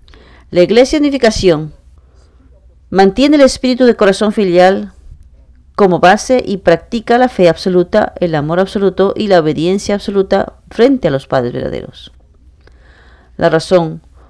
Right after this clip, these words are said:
por la que se estableció la cultura que se, de, de la cultura de ser corazón filial hacia Dios y los padres verdaderos fue por la autoridad y el amor de los padres verdaderos.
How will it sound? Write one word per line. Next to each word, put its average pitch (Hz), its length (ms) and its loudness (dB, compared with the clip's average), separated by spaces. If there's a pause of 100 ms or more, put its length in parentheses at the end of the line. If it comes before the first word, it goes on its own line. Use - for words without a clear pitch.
(120)
por 175 140 0
la 165 180 4
que 165 140 -6
se 170 140 -4
estableció 165 540 -2
la 190 180 2
cultura 180 600 0
que 165 120 -6
se, 151 340 -6 (280)
de, 113 500 -2 (380)
de 170 280 2
la 185 140 6
cultura 208 340 0
de 190 120 2
ser 202 240 -2
corazón 196 400 0
filial 180 280 2
hacia 170 220 0
Dios 160 320 0
y 139 40 -8
los 143 160 -8
padres 175 200 2
verdaderos 202 280 0
fue 226 220 2
por 208 220 0
la 185 140 8
autoridad 208 800 2 (180)
y 190 80 0
el 185 100 4
amor 214 300 4
de 233 80 4
los 175 180 2
padres 147 240 0
verdaderos. 135 600 -4